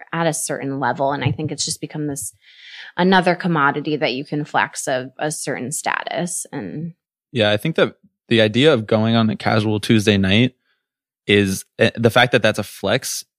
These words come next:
Speaker 2: is kind of the root of, like, most of the problems that we're talking about. Because if,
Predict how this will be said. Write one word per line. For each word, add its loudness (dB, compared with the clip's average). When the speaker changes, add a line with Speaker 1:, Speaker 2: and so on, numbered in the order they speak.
Speaker 2:
is -4
kind -2
of 0
the 0
root 0
of, -4
like, -2
most -4
of -6
the -12
problems 2
that 4
we're 0
talking 2
about. 4
Because 2
if, 0